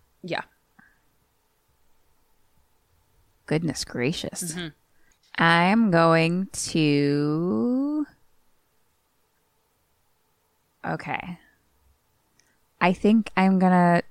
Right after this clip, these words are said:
Speaker 2: t-, wait. C-, uh, can I move? I'm s-, I'm s-,
Speaker 1: Mm-hmm.
Speaker 2: I'm able to do things?
Speaker 1: Mm-hmm.
Speaker 2: Okay.
Speaker 1: You, you're basically, like,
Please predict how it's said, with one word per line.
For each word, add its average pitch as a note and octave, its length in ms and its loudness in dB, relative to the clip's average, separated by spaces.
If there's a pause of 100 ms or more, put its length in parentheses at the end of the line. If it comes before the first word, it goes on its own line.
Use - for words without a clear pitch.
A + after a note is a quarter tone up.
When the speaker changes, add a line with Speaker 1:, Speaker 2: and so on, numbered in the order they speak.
Speaker 2:
t-, - 180 -16
wait. D#3 280 -2 (1800)
C-, - 80 -8 (160)
uh, - 60 -8 (1080)
can F3 220 0
I E3 340 0
move? F3+ 960 0
I'm E3+ 220 4
s-, - 200 -6 (260)
I'm D#3+ 320 0
s-, - 320 -10
Speaker 1:
Mm-hmm. G#3+ 460 0
Speaker 2:
I'm D#3+ 200 0
able D3+ 260 -2
to D3+ 100 -2
do D3+ 180 -4
things? G3+ 400 -4
Speaker 1:
Mm-hmm. - 920 -10
Speaker 2:
Okay. E3 140 0 (1400)
Speaker 1:
You, B3 480 2
you're B3 260 2
basically, C#4+ 520 -2
like, G#3 300 2